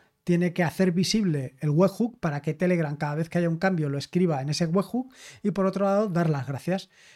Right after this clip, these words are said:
Es decir, tiene dos opciones, o sea, tiene dos vistas.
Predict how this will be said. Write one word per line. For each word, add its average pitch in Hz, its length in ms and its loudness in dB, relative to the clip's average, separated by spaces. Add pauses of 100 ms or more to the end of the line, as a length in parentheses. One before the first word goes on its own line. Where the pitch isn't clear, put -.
(120)
Es 175 140 -2
decir, 226 460 0
tiene 202 240 0 (240)
dos 190 180 4
opciones, 151 500 -4 (100)
o 175 100 -2
sea, 165 160 -2
tiene 180 240 2
dos 190 560 -2
vistas. 151 640 -2